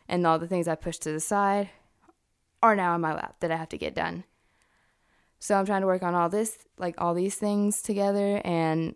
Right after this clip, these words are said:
I'm just panicking. I don't know how to handle all this work. And while I'm trying to do this work, I have all these other things coming my way, and I just panicked, and so I couldn't do my work effectively or efficiently.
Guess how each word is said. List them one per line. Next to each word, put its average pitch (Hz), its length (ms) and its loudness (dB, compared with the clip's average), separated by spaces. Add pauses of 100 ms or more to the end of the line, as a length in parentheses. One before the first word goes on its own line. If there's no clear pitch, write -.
I'm 156 300 -2
just - 260 -8
panicking. 190 400 -6
I 160 40 -2
don't 160 180 -6
know 156 40 -8
how 156 140 -8
to 156 60 -8
handle 160 280 -4
all 156 100 -4
this 156 200 -10
work. 175 380 -6
And 160 160 -6
while 156 160 -2
I'm 151 60 -6
trying 156 240 -4
to 151 80 -4
do 156 260 -4
this 170 260 -4
work, 175 360 -2
I 165 80 -6
have 156 200 -6
all 156 140 -2
these 156 260 -2
other 180 400 2 (380)
things 180 260 0
coming 175 280 -6
my 175 140 -2
way, 170 540 -2
and - 500 -8 (280)
I 156 380 0 (1700)
just 175 200 -4
panicked, 165 600 -2
and 160 580 -2 (160)
so 165 380 -2 (260)
I 180 40 -2
couldn't 175 220 -6
do 175 80 -2
my 160 140 0
work 151 260 -2
effectively 165 540 -2
or 160 100 2
efficiently. - 680 -6